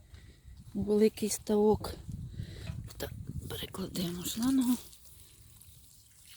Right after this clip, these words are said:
Так, як завжди, все під поливом,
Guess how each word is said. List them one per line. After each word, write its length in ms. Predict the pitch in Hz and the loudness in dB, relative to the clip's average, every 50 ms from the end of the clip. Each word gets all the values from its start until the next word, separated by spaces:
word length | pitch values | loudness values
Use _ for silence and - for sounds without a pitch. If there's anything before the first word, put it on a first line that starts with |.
| - - - - - - - | -20 -20 -20 -18 -18 -16 -10
Так, 420 | - 170 156 123 - - - - - - - - - - - - - - - - _ _ - _ - - | -8 -8 -6 -8 -10 -12 -16 -16 -16 -18 -20 -20 -20 -20 -20 -20 -20 -20 -20 -20 _ _ -20 _ -18 -6
як 280 | 247 147 156 147 - 151 | 0 0 0 0 0 2
завжди, 460 | 143 170 156 135 139 139 139 143 - - _ _ _ _ | 4 4 6 4 4 0 -2 -4 -4 -6 _ _ _ _
все 240 | - - - 151 147 | -12 -4 -2 -2 -2
під 200 | - - 135 - | -2 -6 -10 -10
поливом, 640 | - - 143 143 151 185 233 269 277 277 269 247 | -8 -4 -4 0 2 2 4 6 6 6 6 4